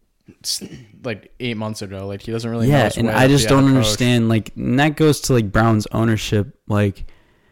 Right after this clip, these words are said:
Speaker 2: like, they, he got a guy that has no experience being a head coach. Like, and you said he's a quarterback coach. Like, a quarterback coach doesn't have much responsibility. He has a, he has a lot of responsibility for the quarterback, don't get me wrong, but for the entire team. Like,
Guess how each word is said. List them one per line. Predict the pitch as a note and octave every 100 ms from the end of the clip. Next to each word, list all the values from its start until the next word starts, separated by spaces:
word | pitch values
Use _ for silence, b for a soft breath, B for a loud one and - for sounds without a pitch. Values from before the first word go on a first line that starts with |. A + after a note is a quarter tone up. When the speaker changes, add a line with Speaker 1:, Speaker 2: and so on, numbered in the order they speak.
| _ _ _ - -
Speaker 2:
like, | A2+ A#2 A2+ -
they, | A#2+ A2+ A2+ G#2+ - _ _ _ _
he | - B2 B2+
got | A#2+ B2+ B2+ A#2
a | A#2
guy | A2+ A#2+ A#2
that | A2 - - - - - - - -
has | - A#2 A2
no | A2 A#2 A#2+ C3 C3+ B2+
experience | A2+ - - A#2 A#2 G#2
being | - G#2+ G#2+ G#2
a |
head | G2+ G2
coach. | - G#2+ G2+ -
Like, | G#2 G2 B B
and | A#2
you | A2+
said | - A#2
he's | G#2
a |
quarterback | G2+ - A2 G#2+ G2 G2 -
coach. | G#2+ G2+ - -
Like, | G2 - - _ _ _ _ - -
a |
quarterback | - C#3 C#3+ C#3 B2
coach | - A#2+ - -
doesn't | A2+ A2
have | A2 G#2+
much | G2 G2+ -
responsibility. | G#2+ - A2+ G#2+ G2 G2+ G#2 A2+
He | G#2 C3
has | D3
a, | B2+ G#2+ B B B
he | C#3
has | D#3
a | C3
lot | B2+
of | A2+
responsibility | G2 A#2+ G2 A2 A2+ G#2
for | -
the | G2+
quarterback, | C3 D3 A2+ G#2
don't | A2+ A#2
get | A2
me | G2+
wrong, | A#2 A#2 G#2
but | G#2
for | - A#2+
the | A2
entire | A2 G2 - A#2 G#2
team. | - - G2+ B2 D3
Like, | A2 -